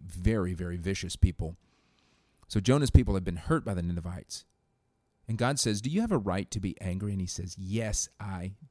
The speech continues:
do. I am angry enough to die." Now let's overlay what we know about Jesus with this. When Christ died, was it out of his anger?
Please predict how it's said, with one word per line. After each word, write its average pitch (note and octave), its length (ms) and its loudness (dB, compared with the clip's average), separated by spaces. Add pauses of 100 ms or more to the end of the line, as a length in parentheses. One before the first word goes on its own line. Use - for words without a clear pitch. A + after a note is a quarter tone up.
do. D#2+ 300 -6 (540)
I G#2 160 -2
am F#2+ 200 -2
angry F#2 380 0
enough F2 240 -2
to - 80 0
die." D#2 340 -10 (380)
Now A2+ 80 4
let's A#2+ 180 4
overlay A#2 440 8
what F2+ 180 4
we G2 100 0
know F2+ 140 2
about E2+ 220 -4
Jesus F2 380 -4
with E2 140 -4
this. D#2 380 -6 (1800)
When A#2+ 140 2
Christ C3 480 4
died, F#2 340 2
was F#2 200 6
it F#2 100 6
out F#2 160 2
of E2 160 -2 (180)
his F#2+ 280 4
anger? F2 500 -2